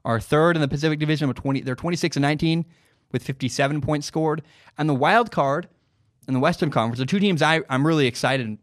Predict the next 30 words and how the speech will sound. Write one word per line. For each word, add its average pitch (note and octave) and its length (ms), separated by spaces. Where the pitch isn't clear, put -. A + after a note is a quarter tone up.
you A2 100
know, G#2+ 140
interested C#3 480
in. A2+ 220
You C#3+ 60
have C3+ 40
the C3+ 80
Arizona F3+ 300
Coyotes, D3+ 460
who C3 120
are, A#2+ 200
Coyotes, C3+ 640
excuse B2 300
me, C3+ 160
who C#3 80
are C#3+ 40
twenty-six D#3 440
and C3 80
twenty D#3 320
with C3 160
fifty-seven B2+ 480
points B2 260
scored. C3 300
And C#3 100
another F#3 200
team F3 120
at C#3 80
fifty-seven C3 440
points B2 240
scored B2 360